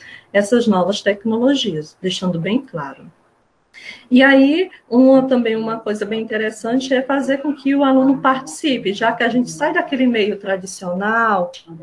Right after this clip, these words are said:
já que a gente sai daquele meio tradicional e a gente vai para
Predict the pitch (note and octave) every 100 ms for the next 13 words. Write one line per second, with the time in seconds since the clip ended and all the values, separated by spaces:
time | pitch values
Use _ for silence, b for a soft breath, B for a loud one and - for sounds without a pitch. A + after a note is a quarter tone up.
0 | D#3+ - - _ G#3 C4 D4 C#4 C4 B3+
1 | - D4 C#4 - A3 G#3+ G3+ F#3 G3 F#3+
2 | F3+ G3 F3+ G#3+ A#3 A3+ F#3 A3 A3 A3+
3 | A#3+ G#3 G#3+ A3 G#3+ G#3+ G#3+ A#3+